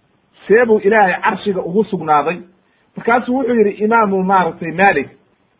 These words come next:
"Alistiwaa'u macluum," buu, "waalkayfu majhuul, wassu'aalu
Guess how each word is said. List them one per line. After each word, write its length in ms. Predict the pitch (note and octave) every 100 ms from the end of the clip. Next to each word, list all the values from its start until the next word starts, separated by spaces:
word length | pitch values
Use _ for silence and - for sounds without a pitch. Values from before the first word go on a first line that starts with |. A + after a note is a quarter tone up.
| _ _ -
"Alistiwaa'u 680 | B3+ B3 F#3 A#3+ B3+ A#3+
macluum," 340 | A3 G3+ A#3+ G3
buu, 140 | B2 - _ _ _ _ _ _ _ -
"waalkayfu 760 | E3+ A3 G3 - C#4 A3+ G3 G#3
majhuul, 600 | G3 F3+ F3 A#3 A#3+ - - _ _ _ _ _ -
wassu'aalu 800 | F#3+ A3 - F#3 - G3+ F#3+